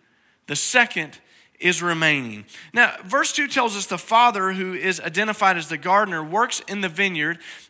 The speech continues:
and what he's doing is that he's pruning. It's the same word for cleaning. It says that he's pruning back the branches, and that's important because there, the vine needs to grow and produce fruit,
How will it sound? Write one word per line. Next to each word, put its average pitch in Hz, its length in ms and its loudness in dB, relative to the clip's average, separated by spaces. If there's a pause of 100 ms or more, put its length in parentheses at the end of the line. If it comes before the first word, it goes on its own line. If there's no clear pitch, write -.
and 220 200 2
what 262 200 4
he's 262 200 -4
doing 220 280 -4
is 185 160 -2
that 175 160 0
he's 190 160 -2
pruning. 214 480 -2
It's 165 140 -4
the 190 100 -4
same 247 300 -2
word 214 260 0
for 156 160 -10
cleaning. 190 680 -10 (280)
It 180 120 -4
says 214 200 2
that 175 140 -2 (160)
he's 208 220 0
pruning 262 640 -4
back 190 360 2 (300)
the 202 100 -4
branches, 196 540 0
and 214 180 -4
that's 285 220 2
important 254 480 -4
because 190 320 -2 (320)
there, 202 400 -2
the 208 80 -4
vine 262 440 2
needs 247 180 -4
to 185 120 -6
grow 190 420 2
and 226 280 -2
produce 196 340 -4
fruit, 190 400 -2